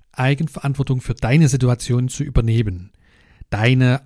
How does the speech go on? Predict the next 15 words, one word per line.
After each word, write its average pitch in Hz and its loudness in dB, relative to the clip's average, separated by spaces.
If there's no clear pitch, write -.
Anstellung 147 -2
eines 131 -4
Tages 131 -2
zu - -8
kündigen 156 0
und 131 -4
ein 117 -4
eigenes 135 -2
Business - -4
zu 131 -6
starten 95 -12
oder 123 0
dein 127 4
festgefahrenes - -2
Business 135 -4